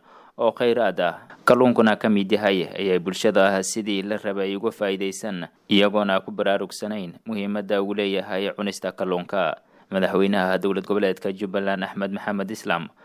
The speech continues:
ayaa bulshada ku dhaqan deegaanada Jubbaland ugu baaqay inay isticmaalaan kalluunka, isagoo soo jeediyey in maalin la dhaafo xoolaha la qalo,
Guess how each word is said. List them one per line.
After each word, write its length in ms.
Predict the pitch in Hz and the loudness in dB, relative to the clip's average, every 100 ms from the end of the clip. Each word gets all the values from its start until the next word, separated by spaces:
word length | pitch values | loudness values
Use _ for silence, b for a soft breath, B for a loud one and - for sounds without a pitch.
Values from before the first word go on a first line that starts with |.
| b | b
ayaa 240 | - 123 117 | -4 2 2
bulshada 560 | 120 117 135 117 107 110 | 0 0 0 2 2 0
ku 160 | - 110 | -2 0
dhaqan 400 | 101 - 101 101 | 0 0 -2 -2
deegaanada 480 | 104 98 98 101 98 | -2 -2 -4 -2 -2
Jubbaland 540 | 98 101 101 101 101 101 | -4 -6 -2 -2 -2 -2
ugu 140 | 107 | -4
baaqay 480 | 98 98 98 101 90 - _ | 0 0 0 -4 -6 -12 _
inay 300 | 104 92 82 | -6 -4 -6
isticmaalaan 640 | - 95 90 90 98 101 | -6 -6 -4 -2 -2 -4
kalluunka, 560 | 101 104 110 98 80 80 b b | -4 -2 -2 -2 -4 -6 b b
isagoo 480 | - - 107 98 98 | -14 -6 2 4 4
soo 220 | 98 110 | 4 -2
jeediyey 580 | 95 101 95 104 104 85 - _ | -2 -2 -2 -2 -2 -4 -10 _
in 80 | 135 | 2
maalin 320 | 131 120 120 120 | 4 4 2 2
la 60 | 113 | 2
dhaafo 320 | 104 104 107 | 2 0 -2
xoolaha 400 | 98 101 104 104 | -2 0 0 0
la 140 | 104 104 | -2 -2
qalo, 400 | 95 101 95 | 0 0 -2